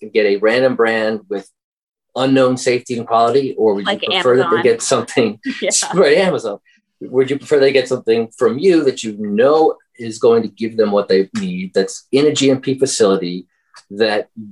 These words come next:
Speaker 1: that your patients are gonna get the top quality? Which one of those would you prefer?" And when you have that conversation, I think the light goes, and they're like, "You know what? I can have that conversation.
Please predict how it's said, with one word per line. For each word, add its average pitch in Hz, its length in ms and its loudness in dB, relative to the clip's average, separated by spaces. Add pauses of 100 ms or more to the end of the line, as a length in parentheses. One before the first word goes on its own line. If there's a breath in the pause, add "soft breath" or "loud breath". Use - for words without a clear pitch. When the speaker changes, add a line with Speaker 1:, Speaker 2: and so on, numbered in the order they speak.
(180)
Speaker 1:
that 98 200 -4
your 143 260 2
patients 131 420 -2
are 113 60 0
gonna 117 140 2
get - 160 2
the 95 120 -4
top - 520 -4
quality? 98 480 -2 (240)
Which 120 400 -4
one 127 160 4
of 107 60 0
those 110 280 2
would 98 100 -6
you 95 140 -6
prefer?" - 400 -6 (400 loud breath)
And 123 80 0
when 143 100 4
you 131 60 4
have 117 200 -2
that 240 260 0
conversation, 101 880 -2 (100)
I 104 80 -2
think 143 320 -4
the 101 120 2
light 113 280 0
goes, 107 260 0
and 110 80 -6
they're 110 100 -2
like, - 180 -4
"You 139 60 2
know 170 100 4
what? 208 200 2
I 151 120 -2
can 240 120 -4
have 170 140 -2
that 87 200 -2
conversation. 90 440 -14